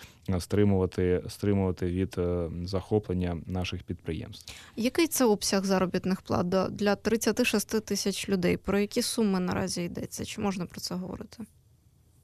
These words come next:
Speaker 1: Це та, та ж сама зарплатня, яка була, о, до, о, початку конфлікту,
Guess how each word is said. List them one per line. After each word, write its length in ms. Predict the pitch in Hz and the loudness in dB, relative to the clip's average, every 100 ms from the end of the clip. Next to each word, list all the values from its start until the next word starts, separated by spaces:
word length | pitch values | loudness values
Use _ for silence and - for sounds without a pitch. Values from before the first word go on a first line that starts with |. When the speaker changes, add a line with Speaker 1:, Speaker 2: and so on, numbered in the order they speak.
| _ _ _ _ - - | _ _ _ _ -20 -6
Speaker 1:
Це 240 | - 113 | 2 2
та, 360 | - 117 107 101 | 6 6 6 4
та 200 | - 104 | 2 2
ж 100 | - | 2
сама 260 | 117 107 | 2 4
зарплатня, 500 | 104 98 107 101 127 | 2 0 -2 0 0
яка 260 | 131 104 101 | 0 0 0
була, 560 | 98 95 101 110 107 | 0 2 4 6 4
о, 280 | 98 95 92 | 2 0 -2
до, 440 | 90 98 104 107 101 | 0 2 4 6 4
о, 420 | - 92 90 90 | 2 2 2 0
початку 420 | - - 104 - | -2 -2 -2 -2
конфлікту, 600 | 92 92 98 127 - 113 | -4 -4 0 -2 0 -4